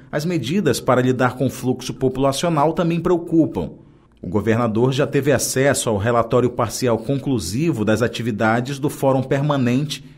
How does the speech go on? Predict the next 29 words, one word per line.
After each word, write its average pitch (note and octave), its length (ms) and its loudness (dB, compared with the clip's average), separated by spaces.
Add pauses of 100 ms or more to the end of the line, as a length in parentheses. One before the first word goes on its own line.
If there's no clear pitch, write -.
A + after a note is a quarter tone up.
de B2+ 120 -8
discussão D#3 600 0
sobre F3+ 300 0
o - 40 2
processo D3 580 0
de C#3 120 -4
reabertura D#3+ 800 0 (180)
da C3+ 120 -2
B C#3+ 140 0
R D3 200 0
trezentos C#3+ 540 -2
e D3 80 -4
dezenove C3+ 680 0 (380)
e G#2+ 100 -4
diz A#2+ 260 2
estar D3+ 300 0
atento C#3+ 380 0
aos C#3+ 160 0
debates. B2+ 760 -2 (460)
O - 60 -6
documento B2+ 600 0
trouxe D3+ 400 -2
dez D#3 360 0
recomendações E3+ 1000 -2 (220)
a - 80 -4
serem E3 320 2
consideradas D#3+ 800 0
como D#3 260 -2
pré-requisitos F#3+ 1040 -2